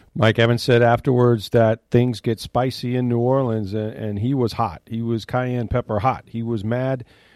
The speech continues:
uh, at seeing, uh, what was a play in the fourth quarter that looked like pass interference. Marshawn Lattimore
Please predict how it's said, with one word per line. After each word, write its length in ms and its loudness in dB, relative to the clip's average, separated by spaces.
uh, 380 0
at 520 -6
seeing, 600 0
uh, 180 -4
what 240 -2
was 160 0
a 60 0
play 520 0
in 100 0
the 80 0
fourth 320 0
quarter 460 4
that 180 -6
looked 180 -2
like 200 -2
pass 320 0
interference. 540 -4
Marshawn 440 -6
Lattimore 560 -2